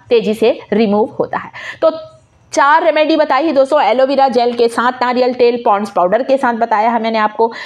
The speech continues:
कच्चे दूध के साथ मैंने आपको बताया है जिसे दस मिनट लगाकर रखना है। इसके अलावा आलू का रस लगा सकते हैं।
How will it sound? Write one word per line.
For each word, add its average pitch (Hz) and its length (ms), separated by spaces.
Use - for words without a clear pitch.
कच्चे 285 360
दूध 285 320
के 311 180
साथ 294 460
मैंने 294 180
आपको 254 280
बताया 240 380
है 247 140
जिसे 220 220
दस 196 280
मिनट 214 260
लगाकर 180 460
रखना 175 360
है। 202 240
इसके 262 220
अलावा 202 260
आलू 220 360
का 226 140
रस 208 260
लगा 185 180
सकते - 280
हैं। 208 180